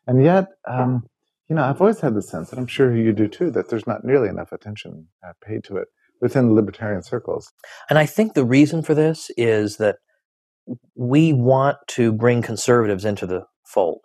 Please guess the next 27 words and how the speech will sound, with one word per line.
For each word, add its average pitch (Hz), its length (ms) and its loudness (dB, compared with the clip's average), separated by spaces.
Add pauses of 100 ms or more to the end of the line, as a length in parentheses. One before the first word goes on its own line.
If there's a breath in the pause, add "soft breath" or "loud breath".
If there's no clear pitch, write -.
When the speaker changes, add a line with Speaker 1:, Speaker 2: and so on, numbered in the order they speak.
(200)
Speaker 1:
Yeah. 107 200 -8
Speaker 2:
And 117 100 2
we 120 80 0
feel 135 160 2
like 131 160 0
we're 123 80 -2
gonna 127 160 0
offend 131 340 0
the 113 60 -4
conservatives, - 720 -14
and 104 160 -6
we 110 140 -2
need 127 240 0
the 113 60 0
Speaker 1:
And, - 40 -16
Speaker 2:
conservatives 202 460 2
Speaker 1:
and 160 80 4
Speaker 2:
with 147 100 6
Speaker 1:
it's - 60 6
Speaker 2:
us 170 60 0
Speaker 1:
not - 40 4
Speaker 2:
on - 60 6
the 113 60 2
Speaker 1:
just - 40 -10
Speaker 2:
free 135 140 4
Speaker 1:
conservatives, 117 340 4
Speaker 2:
markets. 123 40 2